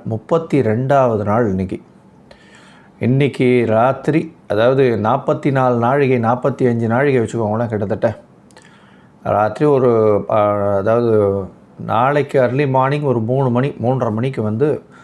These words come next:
சூரிய பகவான் கடகத்திலிருந்து சிம்மத்துக்கு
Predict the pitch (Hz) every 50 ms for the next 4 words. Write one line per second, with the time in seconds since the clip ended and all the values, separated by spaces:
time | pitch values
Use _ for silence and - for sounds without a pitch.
0 | - - - - - - - - 143 147 160 165 165 151 139 135 131 120 117 120
1 | 123 127 143 - - - - - - - - - - - - - - - - -
2 | - - - - - - - - - - - - - 131 127 147 165 156 175 170
3 | 170 - - 139 127 131 117 120 123 123 120 - - - - - - - - -
4 | - _ - - - - - 139 131 139 143 151 143 - 120 107 104